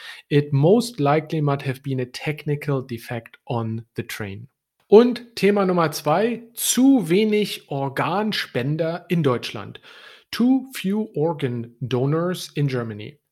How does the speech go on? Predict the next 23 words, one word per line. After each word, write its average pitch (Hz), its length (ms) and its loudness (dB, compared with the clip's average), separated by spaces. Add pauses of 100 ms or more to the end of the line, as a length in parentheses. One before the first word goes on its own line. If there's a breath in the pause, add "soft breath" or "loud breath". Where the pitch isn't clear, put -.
(300 loud breath)
In 170 160 2
Deutschland 202 580 4
warten 160 400 0
aktuell 139 640 -6
fast - 540 -10
neuntausend 156 1160 0
Menschen 135 640 -2
auf 127 180 -4
eine 131 420 -4
Organspende. 113 920 -8 (540 loud breath)
In 151 160 2
Germany, 202 580 2
almost 170 400 0
nine 143 240 -2
thousand 143 340 -2
people 156 380 -4
are 123 100 -8
currently 143 400 -2
waiting 135 480 0
for 131 200 -2
an 127 160 -8
organ 123 420 -4
donation. 117 560 -12